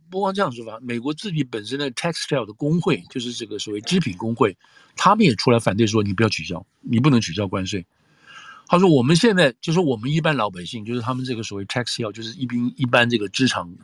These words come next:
织厂成衣工会老，老百姓那个，那个，那个，那个工人，他说：“我们现在对于目前物价的 complaint，不是，是说一个 T 恤有多贵啊，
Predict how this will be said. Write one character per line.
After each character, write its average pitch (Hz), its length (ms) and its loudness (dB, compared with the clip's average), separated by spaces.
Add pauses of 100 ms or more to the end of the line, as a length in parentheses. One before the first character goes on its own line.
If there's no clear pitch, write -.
织 143 240 -4
厂 92 240 -2
成 104 260 -2
衣 131 80 2
工 131 200 4
会 127 160 4
老， 87 160 -10
老 98 160 -2
百 104 120 -4
姓 113 200 -8
那 104 80 -8
个， 95 80 -10
那 104 80 -14
个， 98 240 -8
那 104 80 -12
个， 98 160 -14
那 110 120 -2
个 95 80 -8 (380)
工 143 180 4
人， 95 140 2 (460)
他 202 160 4
说： 220 100 4
“我 127 140 0
们 120 160 -2
现 196 180 0
在 185 120 4
对 160 180 2
于 135 100 2
目 165 220 0
前 113 260 -4
物 160 180 2
价 127 220 2
的 107 120 -6
complaint， 117 600 0
不 151 140 2
是， 208 120 0
是 196 120 -2
说 180 240 2 (160)
一 170 140 -2
个 185 100 0
T 196 260 -2
恤 185 260 2
有 90 100 -12
多 107 200 -14
贵 120 220 -4
啊， - 100 -20